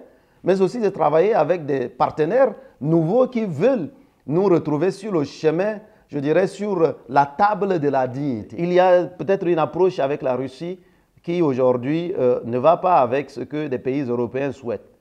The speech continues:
Mais il y a des partenariats entre l'Europe et la Russie, entre les États-Unis et la Russie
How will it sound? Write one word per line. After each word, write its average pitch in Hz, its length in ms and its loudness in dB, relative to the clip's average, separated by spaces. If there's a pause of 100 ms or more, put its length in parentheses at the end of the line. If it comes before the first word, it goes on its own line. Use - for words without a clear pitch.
(140)
Mais 135 100 -6
il - 20 -2
y 170 40 4
a 185 60 4
des 156 140 0
partenariats 143 640 -2
entre 175 260 -2
l'Europe 151 500 0 (640)
et 170 140 2
la 127 160 2
Russie, 180 440 -6 (280)
entre 180 180 0
les 147 180 -4
États-Unis 143 460 -2
et 139 80 -2
la 110 160 -2
Russie 170 420 -10